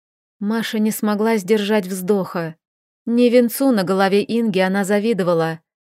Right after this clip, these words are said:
а взгляду золотых глаз дракона, обращенному на нее, любящему, будто жена для него самое дорогое в жизни, если, конечно, художник не приврал.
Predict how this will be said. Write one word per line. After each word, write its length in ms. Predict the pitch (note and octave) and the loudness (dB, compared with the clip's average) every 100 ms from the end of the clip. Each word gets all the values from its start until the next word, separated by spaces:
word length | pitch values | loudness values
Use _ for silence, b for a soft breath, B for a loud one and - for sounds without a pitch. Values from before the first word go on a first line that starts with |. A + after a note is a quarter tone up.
| _ - | _ -6
а 160 | G#3 | -4
взгляду 640 | F#3+ F#3+ G#3+ A#3+ B3+ A#3+ | -4 -2 0 2 4 2
золотых 580 | A3+ A#3+ A#3 A#3 A#3+ G#3+ | 4 4 4 2 2 2
глаз 340 | F3+ G#3 G#3+ F#3+ | 0 -2 -2 -2
дракона, 720 | F#3+ A3 G#3+ A3+ G3+ E3+ D3+ | -4 -4 -4 -2 -2 -2 -4
обращенному 840 | F#3 F3 F#3+ - - F#3+ F3+ F#3 F#3 | -6 -4 -4 -4 -6 -4 -2 -2 -2
на 100 | G3 | 0
нее, 440 | G#3 G3+ F3 D#3 - _ _ _ _ - | 0 0 -2 -2 -10 _ _ _ _ -8
любящему, 1000 | F#3+ A3 G#3 F#3 - - F3 E3+ D3+ - _ _ - | 0 0 2 -2 -4 -6 -6 -6 -8 -12 _ _ -4
будто 460 | G3+ A3 G#3+ A3+ | 0 0 0 -2
жена 380 | G#3 A#3+ B3 B3+ | 2 2 2 2
для 140 | F#3+ | 2
него 240 | G3 G3 G3+ | 0 0 -2
самое 500 | - C4 C4+ C4 C4 | -2 -2 2 2 4
дорогое 540 | B3 B3 A#3 A#3+ A#3+ | 4 4 4 6 6
в 60 | G#3+ | 4
жизни, 640 | G3+ A3+ F#3 E3+ E3 D#3 _ _ _ _ | 0 0 0 -2 -6 -8 _ _ _ _
если, 400 | B3+ C4 - A#3+ | 2 2 2 0
конечно, 500 | A#3+ B3 A#3+ - A3+ | 0 2 0 0 -2
художник 560 | A#3+ A#3+ D#4 A3 F3+ A3+ | 0 0 0 0 0 0
не 120 | A#3 | 0
приврал. 600 | B3+ B3 G#3 D#3+ D3 | 2 2 2 -2 -2